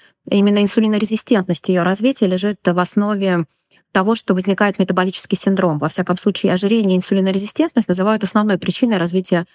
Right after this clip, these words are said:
всех вот этих метаболических компонентов. Э, глюкоза является основным источником энергии для нашего организма. И, соответственно, это именно та молекула, которая даёт,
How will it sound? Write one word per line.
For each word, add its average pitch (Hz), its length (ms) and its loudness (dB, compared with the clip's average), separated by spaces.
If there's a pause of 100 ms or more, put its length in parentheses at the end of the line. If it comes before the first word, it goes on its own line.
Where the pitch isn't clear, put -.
(220)
всех 214 240 -2
вот - 100 0
этих - 180 0
метаболических 180 680 -2
компонентов. 180 640 0 (840)
Э, 202 640 4 (160)
глюкоза 240 400 0
является 247 420 -2
основным 226 500 0
источником 196 520 -2
энергии 156 420 0
для 175 160 0
нашего 175 340 0
организма. 170 580 0 (520)
И, 202 480 2
соответственно, 202 800 0
это 190 140 0
именно 202 240 0
та 220 160 0
молекула, 190 680 -2
которая 226 440 0
даёт, 185 400 0